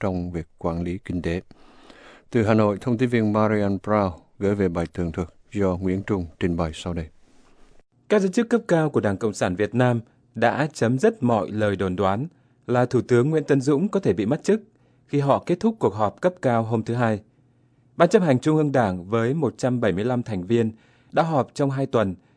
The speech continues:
Speaker 2: để thảo luận nhiều vấn đề, từ cải cách kinh tế đến quyền sử dụng đất và giáo dục. Quốc tế đã chú ý nhiều đến hội nghị vốn không có gì đặc biệt này sau khi nhiều người bị bắt giữ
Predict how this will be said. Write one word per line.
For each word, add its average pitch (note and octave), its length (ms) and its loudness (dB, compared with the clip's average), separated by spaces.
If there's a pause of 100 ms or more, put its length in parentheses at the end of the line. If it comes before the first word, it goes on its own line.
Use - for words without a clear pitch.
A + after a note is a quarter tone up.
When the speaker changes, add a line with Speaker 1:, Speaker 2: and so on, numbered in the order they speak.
(180)
Speaker 2:
để A2 400 0
thảo G2+ 180 0
luận A#2 240 0
nhiều A2 220 -2
vấn A2 160 -4
đề, G#2 240 0 (400)
từ C3 220 4
cải A2 200 -4
cách - 160 -8
kinh B2+ 160 -2
tế A#2 300 2
đến A#2+ 280 0
quyền B2+ 240 -2
sử F#2+ 160 -6
dụng F#2 180 -8
đất F3 160 -2 (260)
và G2 140 -2
giáo G2 140 -8
dục. G#2+ 220 -4 (760)
Quốc A3+ 220 4
tế C3+ 300 4
đã C#3 240 -2
chú C3+ 180 -2
ý C#3 100 2
nhiều B2+ 440 2
đến A2 180 0
hội C#3 160 0
nghị G#2+ 260 0 (400)
vốn A#2+ 400 2
không C3+ 300 -2
có A#2 240 0
gì C3 120 -2
đặc F#2 140 -4
biệt G2 180 -4
này G2 220 -2 (300)
sau F3 180 0
khi E3+ 220 0
nhiều B2 200 2
người A2 240 2
bị F#2+ 100 -4
bắt D3+ 180 0
giữ C#3 300 2